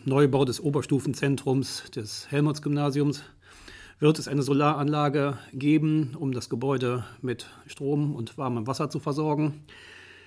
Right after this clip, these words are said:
Das ist ein öffentliches Gebäude, aber damit die Ausrufung des Klimanotstandes nicht nur ein symbolischer Akt bleibt,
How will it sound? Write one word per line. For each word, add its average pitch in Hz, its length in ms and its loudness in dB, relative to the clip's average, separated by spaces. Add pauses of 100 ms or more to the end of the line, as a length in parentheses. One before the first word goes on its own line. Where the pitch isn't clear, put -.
(320)
Das 127 160 -4
ist 131 140 -6
ein 165 40 -4
öffentliches 175 400 4
Gebäude, 160 720 0 (140)
aber 165 520 2 (540)
damit 131 360 -4
die 117 80 -6
Ausrufung 143 560 0
des 117 140 -8
Klimanotstandes 147 840 -2
nicht 143 180 -4
nur 135 100 -6
ein 120 340 -4
symbolischer 127 560 -2
Akt - 200 -6
bleibt, 147 520 -4